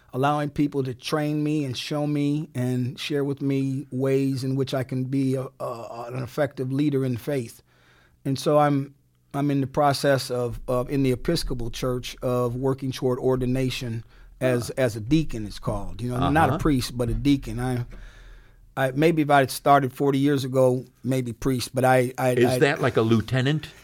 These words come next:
Speaker 1: Yeah,
Speaker 2: In
Speaker 1: yeah,
Speaker 2: a
Speaker 1: it's
Speaker 2: way?
Speaker 1: like, it's like a lieutenant. It's, it's, it's, yeah, yeah, lieutenant is cool. Yeah, yeah, I don't, without
Speaker 2: <laughs>
Speaker 1: going into it, but yeah, it's like a lieutenant.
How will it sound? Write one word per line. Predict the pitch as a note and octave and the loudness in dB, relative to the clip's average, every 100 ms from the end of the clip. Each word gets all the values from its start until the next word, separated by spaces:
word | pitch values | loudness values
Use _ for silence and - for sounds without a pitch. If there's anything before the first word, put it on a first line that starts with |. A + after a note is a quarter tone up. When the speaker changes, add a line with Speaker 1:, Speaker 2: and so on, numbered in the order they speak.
| _ | _
Speaker 1:
Yeah, | B3 A#3+ G3 E3 | 6 10 12 12
Speaker 2:
In | D#3+ | 10
Speaker 1:
yeah, | E3+ | 8
Speaker 2:
a | |
Speaker 1:
it's | E3 | 8
Speaker 2:
way? | C#3 | 8
Speaker 1:
like, | C#3 D#3+ | 6 4
it's | E3 | -2
like | E3 D#3+ D3+ | 2 2 2
a | |
lieutenant. | D3 C#3 E3 C#3 A#2 D#3 | 0 2 2 0 -2 -6
It's, | C#3+ | -6
it's, | D3+ D3 | -4 -6
it's, | - D3 - - - | -4 -4 -4 -10 -12
yeah, | - A#3+ F3+ | -4 6 8
yeah, | C#3+ D3 C#3+ | 10 8 8
lieutenant | D#3 - A3 F3 | 6 6 4 4
is | C#3+ | 4
cool. | - D#3 C3+ | 6 6 8
Yeah, | D3+ C#3 | 8 10
yeah, | C#3 | 10
I | D#3 | 10
don't, | D#3 D#3 | 10 8
without | F3 F3 | 10 10
Speaker 2:
<laughs> | E3+ F3 | 10 8
Speaker 1:
going | E3+ | 8
into | F3 E3 C#3 C3+ | 6 4 2 0
it, | C3 | 2
but | D3+ | 2
yeah, | E3 E3+ | 6 8
it's | D3 E3 | 8 6
like | D3 | 4
a | C#3+ | 4
lieutenant. | C#3 B2+ D3+ B2+ A#2 | 2 2 2 2 -2